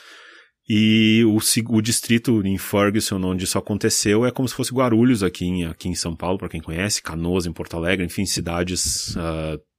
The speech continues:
cidades próximas, muito cidade dormitório de pessoas mais pobres que precisam, trabalham na capital e pra conseguir morar,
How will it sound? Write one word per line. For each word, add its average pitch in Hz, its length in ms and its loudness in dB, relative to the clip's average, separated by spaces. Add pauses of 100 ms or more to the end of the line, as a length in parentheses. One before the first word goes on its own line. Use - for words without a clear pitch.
(420)
cidades 82 400 0
próximas, 87 560 -2
muito 87 600 0 (280)
cidade 82 420 -4
dormitório 87 640 -2
de 82 120 -10
pessoas 82 360 -6
mais 80 220 -6
pobres 87 460 -4
que 80 240 -10 (1000)
precisam, 85 480 -4
trabalham 82 460 -2
na 85 100 -2
capital 85 600 0
e 80 320 -2 (220)
pra 82 80 -4
conseguir 82 380 -6
morar, 82 480 0